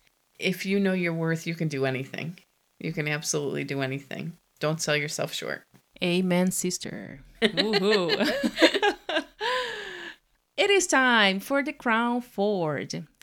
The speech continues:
Speaker 2: As you know, at the end of the interview, I always ask a bombshell, like, uh, my previous bombshell, to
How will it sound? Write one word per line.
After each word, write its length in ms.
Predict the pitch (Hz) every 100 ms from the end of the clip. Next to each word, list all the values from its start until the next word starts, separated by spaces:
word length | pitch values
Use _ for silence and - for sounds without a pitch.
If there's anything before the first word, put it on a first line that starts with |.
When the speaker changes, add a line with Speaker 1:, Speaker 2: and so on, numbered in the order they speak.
| -
Speaker 2:
As 160 | 294
you 120 | 370 480
know, 320 | 240 214 233
at 140 | - 208
the 60 |
end 200 | 185 220
of 80 | 240
the 100 | 240
interview, 800 | 208 233 226 196 170 170 170 175 -
I 220 | 185 180
always 420 | 170 190 202 226
ask 540 | 208 190 185 - - - - _ -
a 80 | 247
bombshell, 580 | 247 247 - 202 180
like, 260 | 190 180 175
uh, 120 | 165
my 180 | 175 180
previous 400 | 185 208 202 208
bombshell, 420 | 190 180 - 185
to 400 | 196 - 339 415